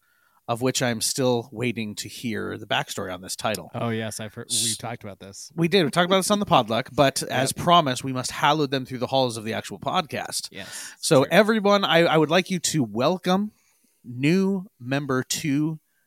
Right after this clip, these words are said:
Speaker 1: the exclusive club that is the podluck, the all-access Patreon,
Speaker 2: Exclusive.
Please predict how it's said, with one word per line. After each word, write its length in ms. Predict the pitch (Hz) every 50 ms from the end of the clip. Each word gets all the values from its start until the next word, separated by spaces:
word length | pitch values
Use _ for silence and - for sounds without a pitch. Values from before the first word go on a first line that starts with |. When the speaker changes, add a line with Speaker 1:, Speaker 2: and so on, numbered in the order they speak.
| _ _ _ _ -
Speaker 1:
the 80 | 110 98
exclusive 920 | - - - - - - - - 117 110 135 160 175 - - 151 131 -
club 320 | - - 127 113 107 95
that 160 | 104 107 101 -
is 220 | 110 110 104 -
the 100 | - 101
podluck, 560 | - - 101 92 101 87 95 92 87 - -
the 140 | - 113 - -
all-access 720 | 123 127 143 151 - 127 131 135 135 - - - 113 -
Patreon, 520 | - - 127 120 - - 117 107 104 104 107
Speaker 2:
Exclusive. 240 | 107 - - -